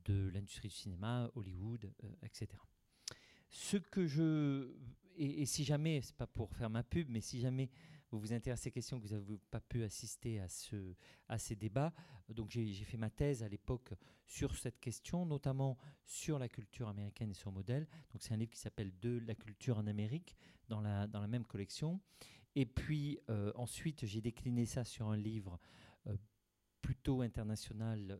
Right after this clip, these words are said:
sur, euh, les industries culturelles, qui s'appelle Mainstream, qui est celui-là,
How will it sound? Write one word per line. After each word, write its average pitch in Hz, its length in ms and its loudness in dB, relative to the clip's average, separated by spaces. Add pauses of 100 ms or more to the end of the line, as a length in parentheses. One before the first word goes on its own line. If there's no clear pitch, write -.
sur, 107 680 -6
euh, 101 180 -2
les 98 160 -4
industries 107 240 -4
culturelles, 139 420 -2
qui - 180 -12
s'appelle 98 320 -4
Mainstream, 139 540 0 (320)
qui - 80 -2
est - 20 -6
celui-là, 101 400 -2